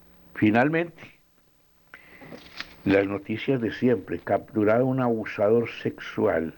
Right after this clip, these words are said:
que engañaba a sus víctimas, disfrazado de entrenador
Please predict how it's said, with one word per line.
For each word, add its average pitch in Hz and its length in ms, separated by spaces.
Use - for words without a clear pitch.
que 104 140
engañaba 110 760
a 104 140
sus 95 300
víctimas, 95 600
disfrazado 101 960
de 90 280
entrenador 101 920